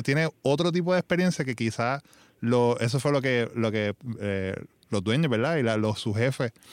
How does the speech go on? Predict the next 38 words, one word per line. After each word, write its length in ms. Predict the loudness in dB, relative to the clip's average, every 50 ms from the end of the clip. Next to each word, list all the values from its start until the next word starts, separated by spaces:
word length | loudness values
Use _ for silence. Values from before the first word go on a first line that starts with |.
| -20 -6
en 160 | -2 0 0 2
Boston 540 | 0 0 0 0 0 0 0 -2 -4 -2
vieron, 480 | 0 0 2 2 2 2 2 0 0 -2
que 240 | -4 -2 0 0 0
es 140 | 0 -2 -2
un 140 | -4 -2 -2
tipo 200 | -2 0 2 0
de 60 | 0
experiencia 500 | 0 0 0 0 0 0 0 0 -2 -2
distinto 760 | 0 -2 -4 -4 -4 -2 0 2 2 2 2 0 -2 -4 -4 -4 _ -20 -20 -20 -20 -20 -12 _
al 160 | -2 -2 0
tener 200 | 0 0 0 0
que 100 | 0 0
ser 140 | 0 0 0
G 200 | 0 0 0 0
M 100 | 0 0
también, 280 | 0 0 0 2 0 2
que 80 | 2 0
ahí 80 | 0
tienes 180 | 0 0 -2 0
que 80 | 0
decidir 480 | 0 0 0 0 0 0 0 0 0 0
a 80 | 0 -2
quién 180 | -2 -4 -4
traigo, 360 | -2 -2 0 0 2 2 0
a 40 | 0
quién 200 | 0 0 -2 -2
corto, 400 | -2 -2 0 0 0 0 -2 -2
a 40 | -2
quién, 200 | -2 -2 -2 -2
o 100 | -4 -4
sea, 280 | -4 -2 -2 -2 -4 -6 -8 -16 -20 -20 -20 -20 -20 _ _
otro, 280 | -2 0 2 2 2 2
otro, 240 | 2 2 2 2 0
otro 260 | 2 0 2 2 2 2
tipo 240 | 0 0 0 0 0
de 80 | 0
responsabilidades. 1080 | 0 0 -2 -2 -2 -2 -2 -2 -2 -2 -2 0 0 0 0 0 0 0 0 -2 -4 -6